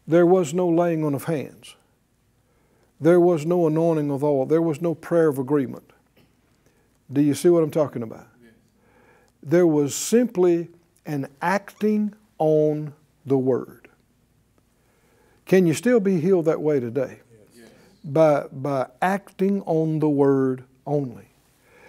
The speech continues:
Speaker 1: You know, one of the occasions, there are two occasions in these accounts where Jesus remarked that the individuals, not only did they have faith, but he said they had great faith, faith he hadn't seen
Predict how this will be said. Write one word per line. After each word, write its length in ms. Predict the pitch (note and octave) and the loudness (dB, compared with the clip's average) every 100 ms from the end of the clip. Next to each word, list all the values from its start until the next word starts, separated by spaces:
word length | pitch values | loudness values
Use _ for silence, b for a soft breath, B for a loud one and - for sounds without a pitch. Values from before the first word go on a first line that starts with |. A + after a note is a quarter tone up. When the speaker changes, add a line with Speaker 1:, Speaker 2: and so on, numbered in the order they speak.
| B B - | B B 0
Speaker 1:
You 100 | E3 | 4
know, 140 | F3+ | 6
one 240 | D3+ E3+ | 6 4
of 60 | F3+ | 2
the 100 | C#3+ | 0
occasions, 500 | C#3 E3+ E3+ D#3 D3+ | 0 0 0 0 -2
there 100 | C#3+ | -4
are 60 | C3+ | -4
two 280 | - B3 | -2 0
occasions 600 | G#3+ - C#3+ C3+ C3 D#3 | 0 0 -2 -2 -4 -6
in 100 | C#3 | -4
these 220 | C#3 C3+ A#2 | -4 -6 -8
accounts 540 | - C3 C3+ - - _ b b b b | -8 -8 -8 -14 -20 _ b b b b
where 160 | E3 D3 | 0 0
Jesus 520 | A#2+ F#3 E3 D3 - | 2 0 0 -6 -4
remarked 640 | C3+ B2+ E3 D#3+ C3 - b b | -2 0 2 2 0 -6 b b
that 220 | - C#3+ C3+ | -4 -4 -2
the 160 | C3 | -2
individuals, 760 | E3 F3 C3+ D#3+ C#3 C#3 B2 - b | 0 0 2 0 0 -4 -4 -10 b
not 200 | D3 D3+ | -4 0
only 180 | D3+ F3+ | 0 0
did 200 | D3 C#3 | -2 -4
they 120 | C3+ | -4
have 200 | B2+ B2 | -4 -4
faith, 480 | G#2 D#3 E3 G#2+ - b b b | -4 -2 -2 -4 -10 b b b
but 140 | C#3 C3+ | -4 -2
he 100 | C#3+ | -2
said 260 | - B2+ | -2 -2
they 180 | C3+ C#3 | -2 -2
had 400 | C3 C3 B2 B2 | -2 -2 -4 -12
great 520 | A#2+ C3 D3+ E3 - | -6 2 4 2 -2
faith, 540 | - B2 A2 - - - b b | -12 -10 -12 -14 -20 -20 b b
faith 480 | - D3 D3+ D3 C3 | -4 0 2 2 -2
he 160 | E3 | -2
hadn't 320 | D#3 D3+ A#2+ | 0 0 -2
seen 440 | A#2 D3+ C#3+ C#3 | -6 -2 0 -2